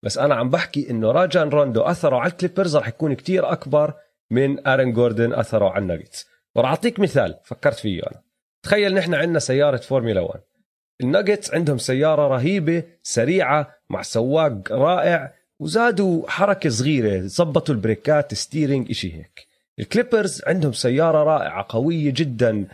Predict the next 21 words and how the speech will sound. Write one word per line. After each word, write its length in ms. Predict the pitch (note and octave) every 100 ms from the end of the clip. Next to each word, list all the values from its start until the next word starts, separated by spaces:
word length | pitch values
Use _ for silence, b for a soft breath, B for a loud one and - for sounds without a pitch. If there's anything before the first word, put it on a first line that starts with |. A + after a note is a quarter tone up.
| B _
كل 220 | - A3+
إشي، 220 | G#3 - C#3
كل 200 | G3 F#3
صفاتها 520 | D#3+ - F#3 F3+ D3+
رائعين، 520 | C#3+ B2+ A#2+ F3 G3 B B -
بس 120 | -
ما 120 | G#3+
كان 180 | A#3 G3
عندهم 280 | F#3+ E3 D3
سواق، 460 | B2 A#2+ D3 A2
ما 100 | C#3
كان 160 | F3 F3
عندهم 280 | E3 D#3+ C3
سايق 360 | - D#3+ D3+
يقدر 260 | C3 C3+ B2+
يقود 340 | B2+ C#3+ B2+
هاي 180 | G#2+ A#2+
السيارة. 600 | G#2+ - G#2+ F#2+ F2+ F2+ _ _ _
هلأ 260 | E3 A3 G#3
زادوا 280 | D#3+ F3+ D#3+
السايق. 500 | C#3 A3 G3+ G#2